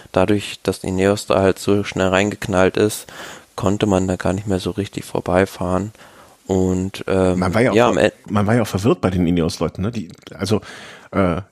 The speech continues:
Speaker 2: Adam Yates komplett in Schwarz, ne? Ganz normales, äh, Style.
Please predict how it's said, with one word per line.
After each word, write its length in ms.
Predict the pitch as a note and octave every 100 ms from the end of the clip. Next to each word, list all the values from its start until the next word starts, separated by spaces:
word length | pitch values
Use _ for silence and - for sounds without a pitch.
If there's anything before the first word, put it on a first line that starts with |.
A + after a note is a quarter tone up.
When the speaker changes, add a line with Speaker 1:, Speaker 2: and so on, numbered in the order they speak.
| -
Speaker 2:
Adam 220 | A2+ G#2+
Yates 340 | G2 C#3+ -
komplett 300 | - G#2+ A2
in 80 | G#2
Schwarz, 640 | - - - E3 - - -
ne? 180 | G#2 C#3+
Ganz 220 | F#2+ -
normales, 540 | F#2 F2 F#2 F2+ -
äh, 400 | D#2+ F2+ D#2+ F2
Style. 400 | - - F2+ D3